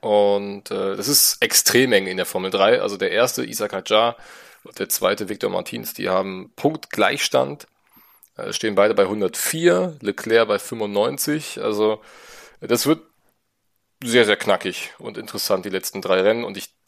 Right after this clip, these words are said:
gehe mal schwer davon aus, dass Arthur Leclerc dann nächstes Jahr in der Formel zwei fahren wird. Ähm, ist ja jetzt, glaub ich, schon sein drittes Jahr in der Formel drei.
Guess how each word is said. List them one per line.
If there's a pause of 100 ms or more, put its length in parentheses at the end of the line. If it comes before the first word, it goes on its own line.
gehe
mal
schwer
davon
aus,
dass
Arthur
Leclerc
dann
nächstes
Jahr
in
der
Formel
zwei
fahren
wird. (880)
Ähm, (420)
ist
ja
jetzt,
glaub
ich,
schon
sein
drittes
Jahr
in
der
Formel
drei.